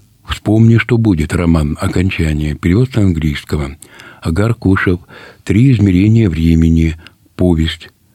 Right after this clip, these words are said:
Гелприн. «Смерть на шестерых».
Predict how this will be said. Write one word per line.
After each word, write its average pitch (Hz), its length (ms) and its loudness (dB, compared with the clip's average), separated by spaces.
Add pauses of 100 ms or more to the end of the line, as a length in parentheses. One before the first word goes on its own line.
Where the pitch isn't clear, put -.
(260)
Гелприн. 85 920 0 (140)
«Смерть 85 500 -2
на 85 120 0
шестерых». 80 720 -2